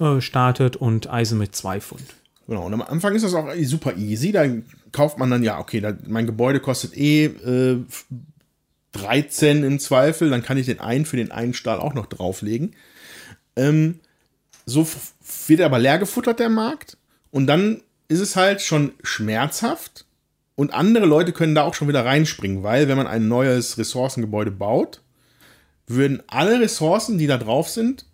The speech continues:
Speaker 2: beim Stahl sowieso, bei Kohle, wenn es angeschlossen ist an das Netzsystem,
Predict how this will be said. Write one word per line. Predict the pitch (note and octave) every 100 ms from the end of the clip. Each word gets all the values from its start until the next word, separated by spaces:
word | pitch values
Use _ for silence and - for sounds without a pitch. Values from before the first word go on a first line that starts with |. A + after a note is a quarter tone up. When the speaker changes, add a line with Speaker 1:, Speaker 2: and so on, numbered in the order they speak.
| _ _
Speaker 2:
beim | - A2+
Stahl | - B2+ B2+ A#2+
sowieso, | D3 G#3+ G#3+ A#3 C4+ -
bei | A#2 A2
Kohle, | - C#3+ D3+ E3+
wenn | C3+ B2
es | -
angeschlossen | - F3 - G3 G3+ F#3+
ist | G3
an | F3
das | F3+
Netzsystem, | G3 F#3+ F#3 F#3+